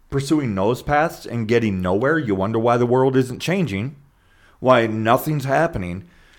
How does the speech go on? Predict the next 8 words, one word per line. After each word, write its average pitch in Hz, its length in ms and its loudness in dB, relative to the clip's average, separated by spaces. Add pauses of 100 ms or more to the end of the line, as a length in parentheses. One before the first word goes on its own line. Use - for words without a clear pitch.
is 127 160 0
because 131 540 0
they're 117 400 2
following 147 440 0
these 120 380 -4 (260)
mental 160 380 0
masturbation 117 680 0
circles - 540 -10